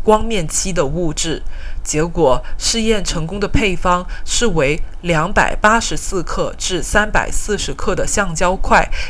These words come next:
添加一九加仑的石脑油。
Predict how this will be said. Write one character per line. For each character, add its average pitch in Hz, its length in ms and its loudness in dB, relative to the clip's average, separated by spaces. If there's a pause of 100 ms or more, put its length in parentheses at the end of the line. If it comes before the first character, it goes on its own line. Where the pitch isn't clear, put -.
添 226 280 2
加 220 440 4
一 214 340 0
九 - 320 0
加 208 300 6
仑 165 280 0
的 151 160 2
石 - 220 -2
脑 156 280 0
油。 117 220 2